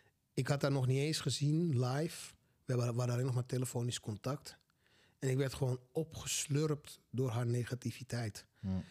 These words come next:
Speaker 1: Ze had niks positiefs te melden. Eh, elke keer als ik haar belde, was dit weer gebeurd of was dat weer gebeurd. Misschien heb ik haar wel in de slechtste periode van het jaar getroffen. I don't know.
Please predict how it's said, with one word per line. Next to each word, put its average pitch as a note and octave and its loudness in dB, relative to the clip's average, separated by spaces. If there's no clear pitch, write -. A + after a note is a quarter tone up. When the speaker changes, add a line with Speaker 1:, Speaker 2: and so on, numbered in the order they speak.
Speaker 1:
Ze - 2
had C3+ 2
niks D3 4
positiefs D#3+ 2
te - 2
melden. B2+ 2
Eh, B2+ 2
elke F3 2
keer F#3 4
als D3+ 2
ik - -4
haar B2+ 2
belde, C#3 4
was B2 2
dit F#3 2
weer D3+ 2
gebeurd B2+ 2
of B2 -2
was B2 0
dat E3+ 0
weer D#3+ 2
gebeurd. D3+ 2
Misschien G3 4
heb F3 2
ik E3+ -4
haar E3+ 4
wel D#3 4
in D#3 2
de D3+ 2
slechtste - 0
periode D#3 4
van D3 2
het B2 2
jaar D3 2
getroffen. F3 0
I - 0
don't A#2 0
know. G3+ 2